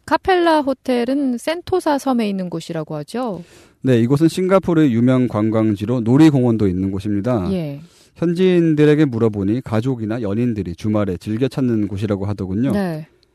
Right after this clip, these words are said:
Speaker 2: 십 일 오전 방문한 센토사 섬은 굉장히 한산한 모습이었습니다. 섬과 연결되는 다리, 모노레일, 케이블카가 모두 정상 작동했는데 관광객은 그리 많지 않았습니다.
Speaker 1: 음.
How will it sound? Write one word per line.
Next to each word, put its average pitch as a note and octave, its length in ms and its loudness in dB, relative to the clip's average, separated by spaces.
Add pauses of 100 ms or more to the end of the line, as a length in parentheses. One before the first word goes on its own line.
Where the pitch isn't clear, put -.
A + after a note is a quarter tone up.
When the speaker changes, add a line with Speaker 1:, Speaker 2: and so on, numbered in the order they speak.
(140)
Speaker 2:
십 E3 200 -2
일 C#3 80 4
오전 A#2+ 340 2
방문한 G2+ 400 -4
센토사 D3+ 460 -2
섬은 A2+ 360 -2
굉장히 G2 360 -2
한산한 C#3+ 500 0
모습이었습니다. F#2+ 920 -4 (640)
섬과 D#3+ 400 0
연결되는 G#2 500 0
다리, G2 400 -2
모노레일, G#2 600 0
케이블카가 C#3+ 680 -2
모두 G#2 380 -4
정상 B2+ 420 0
작동했는데 G#2 680 -2
관광객은 A#2+ 680 0
그리 B2+ 220 -2
많지 G#2+ 420 -2
않았습니다. A#2+ 540 -4
Speaker 1:
음. F#3+ 380 -10